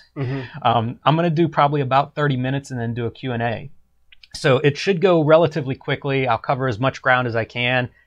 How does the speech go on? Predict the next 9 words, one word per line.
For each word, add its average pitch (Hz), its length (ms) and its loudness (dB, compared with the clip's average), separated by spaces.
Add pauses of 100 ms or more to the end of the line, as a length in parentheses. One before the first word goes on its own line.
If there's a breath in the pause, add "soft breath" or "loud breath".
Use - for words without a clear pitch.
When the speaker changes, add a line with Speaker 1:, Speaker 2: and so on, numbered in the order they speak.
Speaker 2:
and 110 120 -2
I'm 110 100 0
bringing 135 240 2
some 120 160 -4
visual 110 320 -2
stuff. 101 400 -6
So, 104 460 -8 (120)
you 110 140 -14
know, 101 180 -12